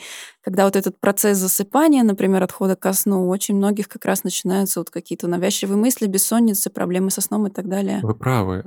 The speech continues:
Speaker 2: Э, нас окружает много чего, но всё это очень-очень искусственное. Гаджеты.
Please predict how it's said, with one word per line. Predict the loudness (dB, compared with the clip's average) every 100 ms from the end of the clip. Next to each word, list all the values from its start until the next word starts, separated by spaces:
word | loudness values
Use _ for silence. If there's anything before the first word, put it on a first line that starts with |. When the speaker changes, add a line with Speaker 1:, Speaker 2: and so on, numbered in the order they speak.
| -4
Speaker 2:
Э, | -4 -4 0
нас | 2 0
окружает | -2 0 2 2
много | 0 0 -2
чего, | -6 -6 -4
но | -4
всё | 0 2
это | 2 2 -6 0
очень-очень | 0 2 0 0 0 -2
искусственное. | -2 -2 -2 -2 -4 -4 -10 _ 0
Гаджеты. | 4 4 2 -2 -4 -6 -6